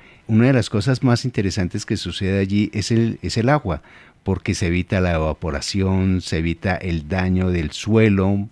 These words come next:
porque queda expuesto. No, aquí todo es de una forma supernatural,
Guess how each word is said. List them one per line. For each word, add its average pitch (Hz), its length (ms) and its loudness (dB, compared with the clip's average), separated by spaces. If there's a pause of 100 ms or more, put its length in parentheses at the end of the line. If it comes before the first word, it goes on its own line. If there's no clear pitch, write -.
porque 80 380 -6
queda 80 240 -4
expuesto. 101 680 0 (360)
No, 117 240 4
aquí 117 260 2
todo 135 460 4
es 107 400 0
de 107 80 4
una 104 160 4
forma 104 360 2
supernatural, 98 1040 2